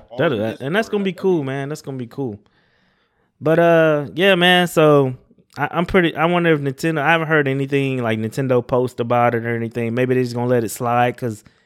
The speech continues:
Speaker 2: it happened so quick and they did change it, and, you know,
Speaker 1: There
Speaker 2: so
Speaker 1: might have been a quick apology, like, "Let,
Speaker 2: Yeah.
Speaker 1: call Nintendo, we respect y'all, you know,
Speaker 2: Yeah, my
Speaker 1: sorry."
Speaker 2: bad, we weren't trying.
Speaker 1: Nintendo ain't like, I'm
Speaker 2: You
Speaker 1: pretty sure
Speaker 2: know.
Speaker 1: they not, like, cutthroat like that. Like,
Speaker 2: So,
Speaker 1: so
Speaker 2: uh, but on the
Speaker 1: Huh.
Speaker 2: other, you know, on the other end of it, I would like to think that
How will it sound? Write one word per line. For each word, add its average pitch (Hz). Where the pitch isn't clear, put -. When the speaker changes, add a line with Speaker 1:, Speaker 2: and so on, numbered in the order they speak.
Speaker 2:
it 113
happened 127
so 127
quick 127
and 117
they 110
did 117
change 120
it, 117
and, 120
you 120
know, 123
Speaker 1:
There -
Speaker 2:
so 107
Speaker 1:
might 107
have -
been 185
a 165
quick 185
apology, 147
like, 131
"Let, 143
Speaker 2:
Yeah. 127
Speaker 1:
call 98
Nintendo, 147
we 147
respect 143
y'all, 117
you 120
know, 113
Speaker 2:
Yeah, 120
my 127
Speaker 1:
sorry." 127
Speaker 2:
bad, 123
we 131
weren't 131
trying. 131
Speaker 1:
Nintendo 233
ain't 151
like, 143
I'm -
Speaker 2:
You -
Speaker 1:
pretty 127
sure 120
Speaker 2:
know. 123
Speaker 1:
they -
not, 123
like, 123
cutthroat 131
like 110
that. 117
Like, -
Speaker 2:
So, 160
Speaker 1:
so 71
Speaker 2:
uh, -
but 170
on 180
the 160
Speaker 1:
Huh. 190
Speaker 2:
other, 233
you 160
know, 175
on 160
the 160
other 214
end 139
of 127
it, 127
I 151
would 165
like 135
to 131
think 131
that 117